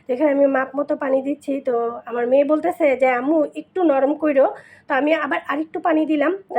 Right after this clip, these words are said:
হালকা একটু নরম করব। সবজি খিচুড়ি একটু নরম করলেই কিন্তু বেশি ভালো লাগে খেতে। তো ওই দিন আমি আবার মাংস রান্না করেছিলাম, এর জন্য মানে ইচ্ছে হলো যে একটু না, একটু খিচুড়ি চটপট মানে বসিয়ে দেই, হয়ে যাবে।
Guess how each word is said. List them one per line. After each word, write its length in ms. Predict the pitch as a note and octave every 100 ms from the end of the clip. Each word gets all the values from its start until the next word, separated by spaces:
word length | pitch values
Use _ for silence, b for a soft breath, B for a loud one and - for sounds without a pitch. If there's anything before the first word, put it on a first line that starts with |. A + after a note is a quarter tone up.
| B3+
হালকা 220 | A#3+ C4
একটু 200 | C4 D4
নরম 280 | C4+ B3+ C4+
করব। 240 | D4 C#4 C#4
সবজি 360 | E4 D4+ A3+ C#4
খিচুড়ি 320 | D#4 D#4 C#4+
একটু 180 | C4+ D4+
নরম 280 | C4+ B3+ C4
করলেই 360 | - C4 C#4
কিন্তু 300 | C#4 C#4 C4+ F4+ F4+
বেশি 240 | - - D4+
ভালো 280 | C#4 A3 A3
লাগে 240 | G#3+ A3+ -
খেতে। 240 | A3+ G#3 G3+ B B B
তো 40 | D4+
ওই 80 | C#4+
দিন 160 | D4 D#4
আমি 180 | D#4 D#4
আবার 200 | D4+ D4
মাংস 260 | C4+ A#3 B3+
রান্না 320 | D4 C#4 C#4 D4
করেছিলাম, 520 | D4+ D4+ D#4+ D#4+ C#4 F#4+ -
এর 100 | G#3+
জন্য 180 | A#3 A#3
মানে 200 | A#3 A#3
ইচ্ছে 280 | A3+ A3+ C#4+
হলো 160 | A#3+ A3+
যে 120 | A3+
একটু 220 | A#3+ -
না, 140 | A#3 A3
একটু 180 | G3+ A3+ A3+ _
খিচুড়ি 340 | C4 C#4 B3+
চটপট 420 | C4 C4 - - A#3 B B B -
মানে 160 | A#3+ B3 A3+ A3+ - A3
বসিয়ে 320 | A3+ C#4+ F4+
দেই, 200 | G4+ F#4 A3+
হয়ে 260 | B3 A#3+ B3
যাবে। 240 | A#3 G3